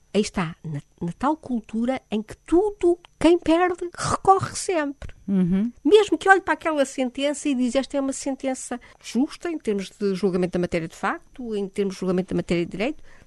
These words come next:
Speaker 1: recorre-se sempre. E, portanto, os, os tribunais centrais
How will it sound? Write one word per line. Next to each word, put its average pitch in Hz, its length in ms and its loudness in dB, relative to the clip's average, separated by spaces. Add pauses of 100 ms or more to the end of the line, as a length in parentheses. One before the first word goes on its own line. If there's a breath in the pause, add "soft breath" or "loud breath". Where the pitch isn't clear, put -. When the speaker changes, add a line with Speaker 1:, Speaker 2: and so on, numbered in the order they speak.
(120 soft breath)
Speaker 1:
recorre-se - 840 -6
sempre. - 500 0 (560 soft breath)
E, 339 60 -6
portanto, 254 320 -2
os, 302 100 -2
os 294 160 -4
tribunais 247 340 0
centrais 226 540 -6